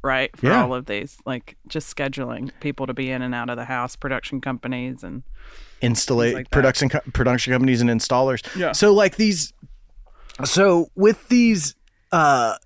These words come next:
Speaker 2: with these sweepstakes, they become, do they become a series? Do they become, uh,
Speaker 1: So
Speaker 2: a
Speaker 1: there's
Speaker 2: special?
Speaker 1: a, yeah, there's a special. There's a T V show, um, attached to all of 'em.
Speaker 2: Just a
Speaker 1: Um,
Speaker 2: T V show, not a special.
Speaker 1: Not a special.
Speaker 2: Or, no, sorry, just,
Speaker 1: Well,
Speaker 2: or ju-, not a series.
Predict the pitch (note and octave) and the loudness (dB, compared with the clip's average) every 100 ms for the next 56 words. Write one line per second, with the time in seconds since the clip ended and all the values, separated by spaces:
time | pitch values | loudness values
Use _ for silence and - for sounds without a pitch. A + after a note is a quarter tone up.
0 | - F#3+ - A#3+ - E3+ D#3+ - B2+ G#2+ | 0 2 4 2 2 0 0 -2 -4 0
1 | E3 C#3+ - D#3+ D#3+ D#3+ - G#3 D#3 - | 0 0 0 0 0 0 0 0 0 0
2 | D#3 A#3 C4+ C4 A3+ - C#3+ B2+ A#2+ C#3 | 0 0 0 -2 -4 -2 0 0 0 -2
3 | C#3 C3 B2+ B2 _ - - - - C3+ | 0 0 0 -2 _ -20 -20 -16 -4 0
4 | A#2+ A2+ A2 A2 - G#3+ A#3 A#3+ F#3+ G3 | 2 2 2 0 2 4 4 6 4 4
5 | A#3+ A#3+ G#3 A#3+ G#3 G#3+ B3+ D4 - E3 | 2 2 2 2 4 2 2 -2 -2 -4
6 | - D#3 D#3 F3+ F#3 D#3+ D3+ - C3 C#3 | -2 -2 -2 -4 -6 -4 -4 -4 -4 -2
7 | C3+ C3+ - C3+ B2 C#3 - C3 - - | -2 -4 -4 -4 -2 -6 -4 -4 -4 -6
8 | - - G#2+ B2+ B2 C3 A2+ A2 B2+ C3 | -10 -6 -4 -4 -4 -6 -4 -4 -4 -6
9 | - E3 D3 C#3+ D3 B2+ G#2+ - G2+ A#2+ | -2 0 2 2 2 2 0 0 0 2
10 | B2 - - - - - - F3 F#3 F#3 | 0 -2 -4 -6 -6 -10 -4 0 0 2
11 | F3 F3+ E3+ F3 - C3+ A#2 D#3 G#3 D3 | 4 4 4 2 4 2 2 2 4 4
12 | B2+ C3+ C#3 C#3+ D3 C#3 A2+ - A2+ B1+ | 4 0 0 2 4 4 2 0 -2 -2
13 | - - | -6 -8